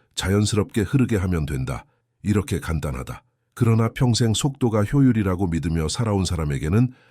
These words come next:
받아들이기 어려운 일이다. 다음에 나올 내용은 이 악순환이 어떻게 시작되고 왜 적절한 지식 없이는 끊기 어려운지를 정확히 보여줄 것이다.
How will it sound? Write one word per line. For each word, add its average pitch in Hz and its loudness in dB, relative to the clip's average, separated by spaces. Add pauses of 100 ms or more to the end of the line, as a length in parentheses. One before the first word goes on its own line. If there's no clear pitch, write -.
(160)
받아들이기 95 0
어려운 85 0
일이다. 65 -6 (300)
다음에 139 4
나올 123 4
내용은 104 4
이 95 0
악순환이 98 0
어떻게 85 -2
시작되고 69 -6 (380)
왜 104 0
적절한 113 0
지식 98 -2
없이는 107 0
끊기 139 0
어려운지를 80 -2 (360)
정확히 113 0
보여줄 85 -2
것이다. - -10